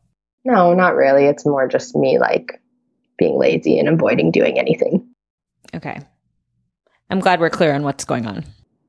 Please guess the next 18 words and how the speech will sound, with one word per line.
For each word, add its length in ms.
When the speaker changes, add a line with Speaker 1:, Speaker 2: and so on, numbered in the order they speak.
Speaker 1:
Yeah. 340
<laughs> 440
Speaker 2:
One 240
thing 160
I 80
would, 280
I 120
would, 380
uh, 240
caution 380
you, 100
though, 180
is 200
using 240
the 80
word 160
lazy. 480
Speaker 1:
Yeah. 300